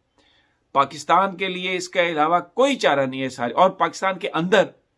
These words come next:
डोमेस्टिक जो पॉलिटिकल फोर्सेज हैं, उनको इस तरीके से आपने अलाइन कर दिया है कि पाकिस्तान के अंदर एक गैर यकीनी सूरत हाल पैदा हो। आप देखें, पिछले दो दिनों में स्टॉक मार्केट में क्या हो रहा है, नुकसान किसका हो रहा है?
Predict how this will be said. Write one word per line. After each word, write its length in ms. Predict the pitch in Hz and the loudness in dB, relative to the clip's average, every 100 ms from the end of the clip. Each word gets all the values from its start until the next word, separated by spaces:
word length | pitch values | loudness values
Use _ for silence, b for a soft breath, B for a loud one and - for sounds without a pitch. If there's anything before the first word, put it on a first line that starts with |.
| _ _ | _ _
डोमेस्टिक 540 | 127 147 170 208 160 | -4 -2 -2 -2 -4
जो 120 | 147 151 | -6 -6
पॉलिटिकल 460 | 165 175 175 175 | -4 -6 -6 -8
फोर्सेज 420 | - 147 143 175 143 | -6 -8 -6 -6 -6
हैं, 200 | 117 - b b b - | -8 -12 b b b -10
उनको 380 | 220 220 262 214 | -8 -2 -2 -2
इस 180 | - - | -6 -2
तरीके 340 | 208 240 277 | -2 0 -2
से 120 | - | 2
आपने 300 | 220 185 196 185 | 2 2 0 0
अलाइन 300 | 147 156 156 | 0 -2 -2
कर 120 | 143 | -6
दिया 260 | 110 127 127 | -6 -8 -8
है 140 | 135 _ _ _ | -10 _ _ _
कि 120 | 147 139 | -6 -4
पाकिस्तान 480 | 139 135 - 147 139 | -4 -4 -4 -4 -2
के 120 | 143 | -6
अंदर 260 | 131 139 - | -4 -6 -6
एक 280 | 127 123 | -12 -14
गैर 340 | 113 120 135 131 | -6 -2 -2 -4
यकीनी 320 | 135 156 170 | -6 -4 -4
सूरत 280 | 147 139 127 | -4 -6 -2
हाल 160 | 127 120 | -4 -4
पैदा 280 | 110 107 | -6 -6
हो। 60 | 117 | -2
आप 120 | 143 | 0
देखें, 280 | 196 202 190 b b _ | 0 -2 -6 b b _
पिछले 220 | 147 180 | -8 -6
दो 160 | 151 165 | -2 -2
दिनों 180 | 165 165 | -2 -4
में 80 | |
स्टॉक 280 | 156 151 139 147 | -2 -2 -2 -2
मार्केट 340 | 139 131 135 | -4 -4 -12
में 140 | 139 131 | -12 -6
क्या 140 | 135 | -6
हो 140 | 110 | -6
रहा 120 | 90 98 | -10 -16
है, 60 | _ _ | _ _
नुकसान 400 | 175 190 208 220 | -14 0 2 2
किसका 300 | 202 196 214 | 0 -8 0
हो 120 | 160 107 | 0 0
रहा 100 | |
है? 80 | 98 | -8